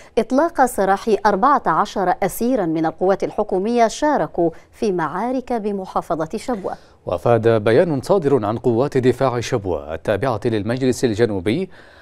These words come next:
Speaker 2: أنها أفرجت عن أربعة عشر أسيرا من أبناء المحافظات الشمالية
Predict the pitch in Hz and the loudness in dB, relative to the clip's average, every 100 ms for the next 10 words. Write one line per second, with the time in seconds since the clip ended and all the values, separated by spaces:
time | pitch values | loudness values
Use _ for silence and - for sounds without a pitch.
0 | - - 131 151 170 214 170 131 120 120 | -16 -2 2 2 0 0 0 0 2 2
1 | 123 151 147 123 117 107 87 85 - 127 | 2 -2 -2 -4 -4 -4 -2 0 0 0
2 | 113 104 - 104 101 104 127 117 98 - | 0 -2 -2 -2 -2 -4 -6 -4 -4 -4
3 | 113 110 160 175 156 143 - 120 110 98 | -4 0 0 0 0 -2 -2 -4 -2 0
4 | 104 127 - 139 135 170 131 131 | 0 0 0 2 2 2 4 2